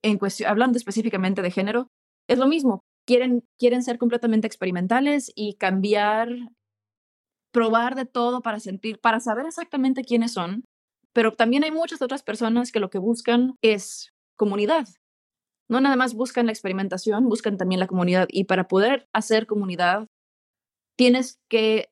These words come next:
definirte un poco más para poder encontrar cuál es tu, cuál es tu nicho, ¿no? Ah, e-, ese es el pedo. A ti, güey.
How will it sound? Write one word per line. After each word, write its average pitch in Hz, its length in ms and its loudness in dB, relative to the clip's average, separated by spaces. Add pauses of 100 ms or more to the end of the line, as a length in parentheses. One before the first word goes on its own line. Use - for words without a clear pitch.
(160)
definirte 202 640 0
un 339 100 -6
poco 285 240 0
más 220 340 0
para 190 240 -2
poder 190 260 2
encontrar 190 540 -2
cuál 190 240 2
es 185 200 -6
tu, 180 180 -6
cuál 175 240 0
es 170 140 -6
tu 180 100 -2
nicho, 180 320 0
¿no? 170 220 -4 (1800)
Ah, 233 220 -2
e-, 233 180 0
ese 220 120 2
es 220 80 0
el 185 100 0
pedo. 254 340 0 (260)
A 196 100 0
ti, 339 220 -4
güey. - 180 -8